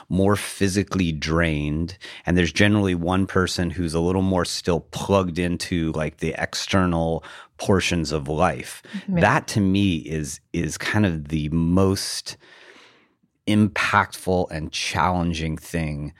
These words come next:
Speaker 1: for a couple to deal with.
Speaker 2: For both, 'cause I feel like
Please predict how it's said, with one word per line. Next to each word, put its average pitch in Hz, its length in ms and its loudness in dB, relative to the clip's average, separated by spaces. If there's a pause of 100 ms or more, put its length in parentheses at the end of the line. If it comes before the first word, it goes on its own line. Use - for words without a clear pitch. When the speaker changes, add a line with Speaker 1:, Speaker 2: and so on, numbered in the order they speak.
(160)
Speaker 1:
for - 220 -2
a 73 60 0
couple 73 340 -2
to 69 140 -4
deal 65 300 -8
with. 50 160 -14
Speaker 2:
For - 360 -2
both, 175 380 2
'cause - 140 -8
I 190 100 0
feel 214 180 0
like 196 220 -2